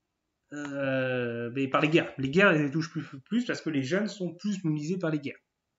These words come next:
On fait plus souvent appel aux jeunes lors des guerres, euh,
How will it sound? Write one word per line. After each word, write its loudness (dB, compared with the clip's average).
On -20
fait -8
plus -4
souvent -2
appel -6
aux -6
jeunes -2
lors 0
des -4
guerres, 0
euh, -12